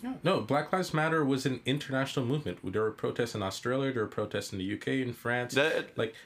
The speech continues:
Speaker 1: there are
Speaker 2: That is true. I just want to point out that while we talk a lot about what's going on in the U S, this is not something that's exclusive to the U S.
Speaker 1: Yes. And, uh, the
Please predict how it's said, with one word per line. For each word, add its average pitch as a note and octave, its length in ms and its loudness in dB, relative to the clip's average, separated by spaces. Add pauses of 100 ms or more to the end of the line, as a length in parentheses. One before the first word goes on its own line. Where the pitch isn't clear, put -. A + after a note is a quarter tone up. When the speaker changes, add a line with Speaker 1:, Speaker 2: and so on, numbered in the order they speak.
Speaker 1:
there C3+ 140 2
are D3 180 4 (200)
Speaker 2:
That C3+ 120 6
is C#3+ 160 2
true. B2 220 2 (120)
I B2 100 4
just B2+ 180 0
want B2+ 100 6
to A#2 60 4
point A#2 320 0
out G#2+ 180 4
that G#2 160 0 (160)
while A#2 160 4
we A2+ 100 2
talk A#2 280 2
a A#2+ 40 2
lot A2+ 100 6
about A2+ 200 2
what's A2 160 -2
going A#2 180 0
on A2+ 140 0
in G#2 80 -8
the A2 80 -8
U G#2+ 180 2
S, - 360 -2
this A#2 180 -2
is A#2 80 -4
not G2 260 2
something F2+ 340 -6
that's F2+ 200 -6
exclusive - 540 -8
to - 100 -16
the - 120 -12
U - 200 -10
S. - 160 -16 (500)
Speaker 1:
Yes. - 360 -6 (720)
And, A2 380 0 (1120)
uh, - 60 -10 (400)
the D#3+ 340 -2